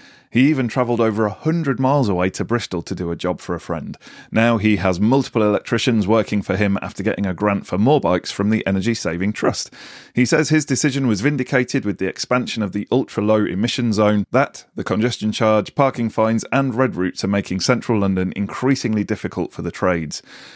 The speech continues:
But Fleming Saheed says that what really encourages him is the smile on his customers' faces when he turns up.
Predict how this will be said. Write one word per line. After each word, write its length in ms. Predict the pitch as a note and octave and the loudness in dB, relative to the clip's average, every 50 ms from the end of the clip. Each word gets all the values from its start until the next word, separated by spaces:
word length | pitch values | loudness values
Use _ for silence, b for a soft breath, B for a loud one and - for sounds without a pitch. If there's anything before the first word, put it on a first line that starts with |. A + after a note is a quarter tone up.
| B B | B B
But 240 | B D3+ E3 - - | B 2 2 2 0
Fleming 300 | - - F3 F#3+ F#3 F3 | 0 0 0 0 0 -2
Saheed 420 | - - B2+ A#2+ C#3+ C3+ C3 A2+ | -2 -2 -2 0 0 -2 -2 -2
says 320 | - - C#3 A2+ F#2+ E2 F2+ | 0 0 0 0 0 0 -2
that 140 | G2+ - - | -2 0 0
what 180 | A#2 - - | 0 0 0
really 340 | G2+ A2 C3+ E3 F3 C#3+ G#2+ | 0 2 2 2 2 2 0
encourages 480 | F#2+ F2 - G2 F#2 F2+ E2+ F#2+ F2 - | 0 -2 -2 -2 -2 0 0 -2 -2 0
him 220 | G2+ F#2+ F#2 - b b b b b b | 0 0 0 -2 b b b b b b
is 160 | b G2+ F#2 E2+ | b -4 -2 -2
the 100 | F#2+ F2+ | -2 -2
smile 400 | - - G#2+ G2 F#2+ F#2+ F#2 F#2 | -2 0 2 2 2 2 2 0
on 60 | F#2 | 0
his 120 | F2+ E2+ | -4 -4
customers' 440 | - - C3 - - C3+ B2 A2+ - | -2 -2 -2 0 0 0 0 0 0
faces 480 | - F2+ E2 D#2 - E2 D#2 D#2 - - - | -2 -4 -4 -4 -4 -4 -6 -6 -6 -8 -8
when 120 | F2 E2+ | -8 -6
he 80 | E2 D#2 | -6 -8
turns 380 | - - D2+ E2 D#2+ D#2 C#2+ | -8 -8 -8 -8 -8 -8 -8
up. 220 | C2+ - - _ | -8 -10 -10 _